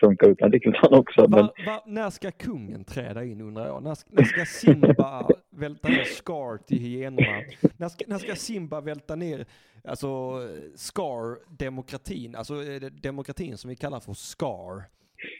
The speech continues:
Speaker 2: När
Speaker 1: Ja.
Speaker 2: ska den matas till hyenorna? När, när, när ska han bli envåldshärskare? När, när ska
Speaker 1: När
Speaker 2: han
Speaker 1: ska han... kavla upp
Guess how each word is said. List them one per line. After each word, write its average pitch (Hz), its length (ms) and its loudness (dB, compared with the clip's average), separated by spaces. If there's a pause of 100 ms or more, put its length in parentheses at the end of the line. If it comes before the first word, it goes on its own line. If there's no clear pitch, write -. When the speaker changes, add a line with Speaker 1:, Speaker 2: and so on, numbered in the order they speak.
(120)
Speaker 2:
När 175 160 0
Speaker 1:
Ja. 202 260 10
Speaker 2:
ska 180 100 -2
den 139 200 -8
matas 135 540 -10
till 123 100 -10
hyenorna? 120 600 -10
När, 135 300 -10
när, 151 220 -8
när 147 160 -10
ska - 180 -10
han 131 180 -8
bli 123 340 -10
envåldshärskare? 117 1080 -10
När, 131 140 -8
när 156 140 -10
ska - 120 4
Speaker 1:
När 110 140 12
Speaker 2:
han 110 80 8
Speaker 1:
ska 117 280 10
han... 104 160 8
kavla 104 400 10
upp - 180 6